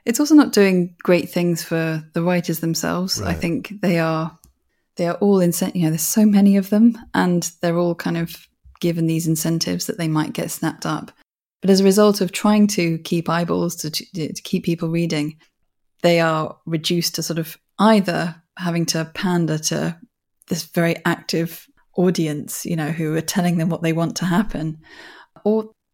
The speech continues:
Speaker 1: plagiarism, copying other stories, just to sort of literally get the words out each day. And so they,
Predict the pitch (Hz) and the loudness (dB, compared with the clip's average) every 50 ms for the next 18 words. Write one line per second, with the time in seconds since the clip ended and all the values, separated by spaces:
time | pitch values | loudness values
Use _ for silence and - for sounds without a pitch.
0 | _ _ - - 190 196 190 185 196 196 190 196 202 190 190 185 185 185 - - | _ _ -4 0 2 2 4 4 4 2 2 2 0 0 0 2 0 0 -4 -8
1 | - - - - 202 202 - 185 180 180 175 175 175 160 - - - 185 185 185 | -16 -8 -2 -2 -2 -2 0 -2 0 0 0 0 -2 -4 -4 -2 0 0 2 2
2 | 180 180 180 180 180 180 - - 190 175 - - - - - 185 170 175 180 180 | 2 2 2 2 0 -2 -2 -2 -2 -2 -2 -2 -2 -2 -2 -2 -2 -2 0 2
3 | 208 208 208 - - 175 170 165 160 180 175 - 135 170 160 170 170 170 160 - | 2 0 0 -2 -2 0 0 2 2 0 0 0 -2 -2 0 2 2 0 0 -2
4 | 170 - - - - 165 170 175 175 - 160 156 160 - - - - 156 160 175 | -6 -10 -8 -6 -4 -2 -2 -2 -2 -4 -4 -6 -6 -6 -4 -4 -2 -2 -2 -4
5 | 180 _ _ _ _ _ - - _ _ _ _ _ _ _ _ _ _ - - | -6 _ _ _ _ _ -20 -20 _ _ _ _ _ _ _ _ _ _ -4 -2
6 | 190 185 180 180 175 - - - 208 190 196 190 196 202 202 208 - | 0 2 2 0 0 0 -2 0 2 4 4 4 4 4 0 -4 -12